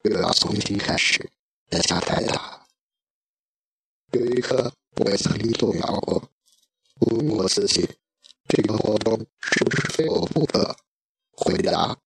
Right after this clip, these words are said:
：“不是。”我是不是非得通过这样的行走才能学会思考？回答：“不是。”如果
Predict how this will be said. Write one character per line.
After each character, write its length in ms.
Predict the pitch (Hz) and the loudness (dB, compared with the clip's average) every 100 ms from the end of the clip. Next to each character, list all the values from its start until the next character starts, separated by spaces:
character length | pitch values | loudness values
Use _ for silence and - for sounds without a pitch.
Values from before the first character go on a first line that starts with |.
| _ | _
：“不 180 | - - | -8 -2
是。” 320 | - - - - _ _ _ _ _ _ _ _ _ _ _ _ _ - _ - _ _ - | 0 0 0 -2 _ _ _ _ _ _ _ _ _ _ _ _ _ -20 _ -20 _ _ -2
我 180 | - | 0
是 120 | - - | 2 2
不 80 | 127 | 2
是 80 | 131 | 0
非 220 | - 175 | 0 0
得 180 | - - - - | 2 0 -2 -2
通 180 | 127 | 0
过 80 | 113 | 2
这 100 | 110 | 0
样 140 | 117 110 | 2 2
的 60 | |
行 280 | 107 104 120 | 2 2 2
走 240 | 123 - - _ - | 2 0 -2 _ -2
才 200 | - - | 0 0
能 100 | 92 | 0
学 140 | 87 | 0
会 160 | 87 87 | 0 0
思 220 | - 95 | 0 0
考？ 240 | - - - _ _ _ _ _ | 2 0 -4 _ _ _ _ _
回 240 | - - - | -6 0 2
答 380 | 90 87 87 - _ _ _ - | 2 2 -2 -6 _ _ _ -10
：“不 180 | - | -4
是。” 360 | 87 - - 131 _ _ _ _ _ _ _ - _ _ | 0 0 -2 -4 _ _ _ _ _ _ _ -20 _ _
如 180 | - - | -2 0
果 240 | 123 107 | 0 0